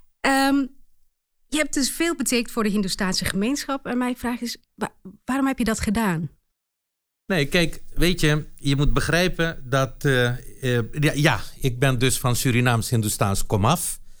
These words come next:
Speaker 2: Ik was dertien jaar toen ik naar Nederland kwam. En ik heb, eh, vijf jaar in Leiden gewoond. Ehm,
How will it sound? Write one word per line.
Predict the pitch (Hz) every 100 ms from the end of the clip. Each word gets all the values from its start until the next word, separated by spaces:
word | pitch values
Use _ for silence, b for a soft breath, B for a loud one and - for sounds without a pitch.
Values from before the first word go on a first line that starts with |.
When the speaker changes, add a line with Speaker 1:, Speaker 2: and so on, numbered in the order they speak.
| b b b -
Speaker 2:
Ik | 117
was | 120 107
dertien | 147 147 131
jaar | 120 113 110
toen | 117
ik | 101 -
naar | 107
Nederland | 110 170 135 104 95
kwam. | - 101 113
En | 139 135
ik | 135 139
heb, | 147 - -
eh, | 139 127
vijf | 123 - 185 175
jaar | 165 147 143 139
in | 131 123 123 -
Leiden | - 107 107 151 139 117
gewoond. | - 98 95 165 190 - B B B B B B B _
Ehm, | - 143 143 143 139